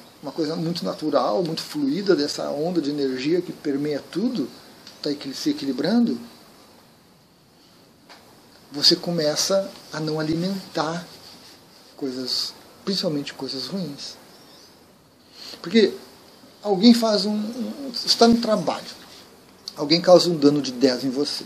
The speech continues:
você fica indignado. Mas não pode bater de frente, seu chefe, seu superior, coisa e tal. Aí chega em casa, você chuta o cachorro, dano de dois. Você briga com o filho, dano de oito. Você briga com a esposa, dano de vinte.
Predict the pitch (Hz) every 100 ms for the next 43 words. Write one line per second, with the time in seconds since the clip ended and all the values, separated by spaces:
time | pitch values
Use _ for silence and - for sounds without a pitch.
0 | - - 120 120 143 - 139 131 135 160
1 | 135 - - - - - - - - -
2 | - - - - - - - 127 123 -
3 | 123 127 147 151 - - - - - 135
4 | 139 147 - 160 - - - - - -
5 | - - - 113 131 185 - - - -
6 | - - - - - - - - 247 185
7 | 180 185 233 269 247 240 226 202 175 160
8 | 147 - 190 165 - 175 131 - - -
9 | - - - - - - 123 123 123 139
10 | 123 113 - - - 139 - 139 151 156
11 | 175 - 196 175 120 123 127 120 135 139
12 | 117 - 123 139 127 139 175 170 170 -
13 | 185 160 135 143 147 139 131 165 156